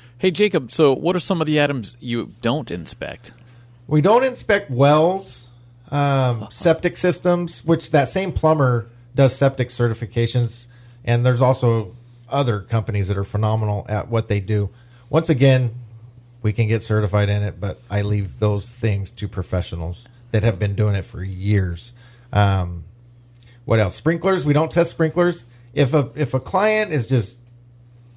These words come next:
Speaker 2: adamant that we test them, I'll test them. But,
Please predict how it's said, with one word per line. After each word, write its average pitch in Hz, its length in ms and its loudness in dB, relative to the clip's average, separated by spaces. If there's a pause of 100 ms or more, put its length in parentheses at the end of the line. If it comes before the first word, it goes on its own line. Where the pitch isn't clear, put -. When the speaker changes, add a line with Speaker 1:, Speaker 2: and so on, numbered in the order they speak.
(580)
Speaker 2:
adamant 139 400 2 (120)
that 120 120 2
we 113 120 0
test 101 300 -2
them, 113 200 -2
I'll 90 100 -2
test - 300 -6
them. 98 220 -2 (340)
But, 107 320 4